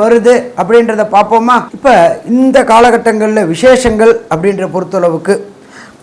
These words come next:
டிசம்பர் முப்பதாம் தேதி திங்கட்கிழமை அமாவாசையும்,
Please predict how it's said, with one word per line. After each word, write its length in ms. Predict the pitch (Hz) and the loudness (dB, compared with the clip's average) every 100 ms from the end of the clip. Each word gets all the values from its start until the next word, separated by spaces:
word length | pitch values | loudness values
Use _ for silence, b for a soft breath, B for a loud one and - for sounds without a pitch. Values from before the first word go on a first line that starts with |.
| - 151 | -6 -4
டிசம்பர் 400 | 220 277 262 240 202 | 0 2 4 4 0
முப்பதாம் 460 | 202 254 254 240 214 | 0 2 4 4 4
தேதி 180 | 220 240 240 | 2 0 -6
திங்கட்கிழமை 600 | 208 233 233 196 185 220 160 | -2 -2 0 -2 0 0 0
அமாவாசையும், 720 | 175 202 180 165 165 151 208 | 2 2 2 2 0 -4 -4